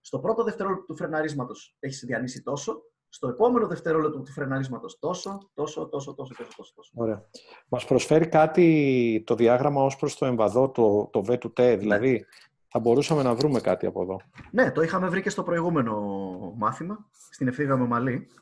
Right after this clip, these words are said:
Speaker 1: που τότε η
Speaker 2: Μπορούμε να
Speaker 1: ταχύτητα,
Speaker 2: βρούμε το,
Speaker 1: έτσι,
Speaker 2: το
Speaker 1: τότε η
Speaker 2: δέλτα χ,
Speaker 1: ταχύτητά
Speaker 2: ε.
Speaker 1: μας είναι, ήταν έτσι. Αλλά, σε οποιαδήποτε στιγμή, ταφ,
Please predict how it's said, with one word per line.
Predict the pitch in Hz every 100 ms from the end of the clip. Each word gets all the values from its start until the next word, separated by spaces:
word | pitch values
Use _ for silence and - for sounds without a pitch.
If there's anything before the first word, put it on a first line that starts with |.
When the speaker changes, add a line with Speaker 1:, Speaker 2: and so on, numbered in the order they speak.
| _ _ _ _ -
Speaker 1:
που | 117 117
τότε | 135 120
η |
Speaker 2:
Μπορούμε | 135
να | 131
Speaker 1:
ταχύτητα, |
Speaker 2:
βρούμε | 127 139
το, | 131 127 - - _ _
Speaker 1:
έτσι, | 104 -
Speaker 2:
το | -
Speaker 1:
τότε | 117 135
η |
Speaker 2:
δέλτα | 131
χ, | 131
Speaker 1:
ταχύτητά | 127 98 135
Speaker 2:
ε. | 139
Speaker 1:
μας | 127
είναι, | 127 110 -
ήταν | - 127 120
έτσι. | 107 - -
Αλλά, | 104 127 156 143 -
σε | -
οποιαδήποτε | 120 - 113 156 180
στιγμή, | - 139 120 147 254 _ _ _ _ _ _ -
ταφ, | - -